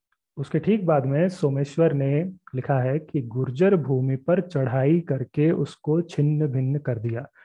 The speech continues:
चढ़ी हुई गुज्जर धर भानी।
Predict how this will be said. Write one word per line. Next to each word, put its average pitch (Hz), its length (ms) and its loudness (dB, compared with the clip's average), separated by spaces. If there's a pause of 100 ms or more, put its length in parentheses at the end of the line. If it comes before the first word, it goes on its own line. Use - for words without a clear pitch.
(440)
चढ़ी 160 300 6
हुई 185 140 4
गुज्जर 143 640 4
धर 139 380 2 (300)
भानी। 123 680 0